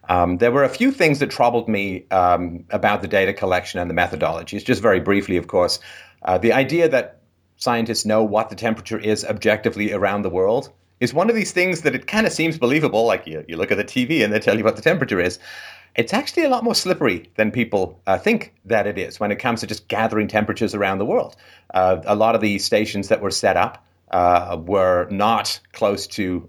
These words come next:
large heat sources in the past. You know, the urban heat effect. As, as cities spread,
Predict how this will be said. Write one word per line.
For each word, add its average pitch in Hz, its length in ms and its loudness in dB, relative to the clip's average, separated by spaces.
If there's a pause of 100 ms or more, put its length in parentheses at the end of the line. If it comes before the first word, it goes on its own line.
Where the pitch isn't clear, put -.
(120)
large 90 280 0
heat 113 200 -2
sources 90 340 0
in 92 80 -2
the 90 80 -2
past. 87 340 0
You 101 60 -2
know, 87 100 2
the 78 140 -2
urban 90 220 0
heat 107 180 2
effect. 80 340 -2
As, 92 320 -4
as 95 160 -2
cities 101 300 0
spread, 113 420 -2